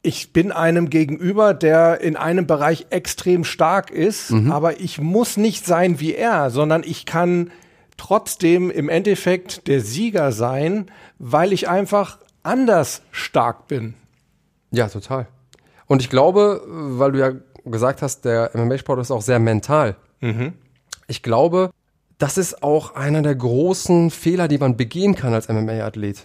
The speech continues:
Speaker 2: Was wir machen, ist natürlich, wir studieren unsere Gegner. Wir gucken uns an, okay, welche Techniken kennen die, wo sind sie besonders gut, welchen Haltegriff haben die besonders gut drauf, wie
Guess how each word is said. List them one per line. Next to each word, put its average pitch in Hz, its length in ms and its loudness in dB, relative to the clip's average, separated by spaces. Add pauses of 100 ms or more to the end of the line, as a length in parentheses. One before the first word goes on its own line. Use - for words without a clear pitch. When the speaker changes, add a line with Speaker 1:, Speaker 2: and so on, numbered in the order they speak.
(200)
Speaker 2:
Was 131 340 0
wir 135 100 4
machen, 139 300 2
ist 170 100 -4
natürlich, 156 300 0
wir 139 60 2
studieren 151 440 -2
unsere 131 280 -2
Gegner. 110 360 -6 (220)
Wir 113 80 -6
gucken - 240 -4
uns 127 140 -2
an, 127 320 4
okay, 113 280 -2
welche 117 340 -2
Techniken 120 460 -4
kennen 120 420 2
die, 110 460 -2
wo 117 100 0
sind 117 140 0
sie 131 80 -4
besonders 113 380 0
gut, 123 460 2
welchen 123 320 2 (380)
Haltegriff 135 480 -2
haben 131 120 0
die 127 60 -2
besonders 120 340 0
gut 123 200 -8
drauf, 147 520 2
wie 127 420 -2